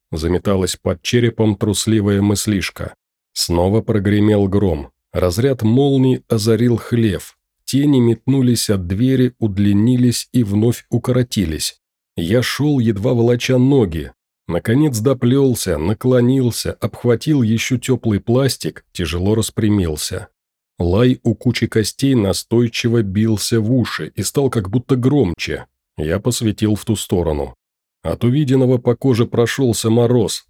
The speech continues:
а на сердце осыпался иней. Собака, которая лежала у стены со щенками, теперь тащилась на передних лапах.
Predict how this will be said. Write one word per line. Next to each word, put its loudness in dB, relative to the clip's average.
а 0
на 0
сердце -2
осыпался -2
иней. -2
Собака, 0
которая 0
лежала 2
у 0
стены 0
со -6
щенками, -2
теперь -2
тащилась 0
на 2
передних 0
лапах. -2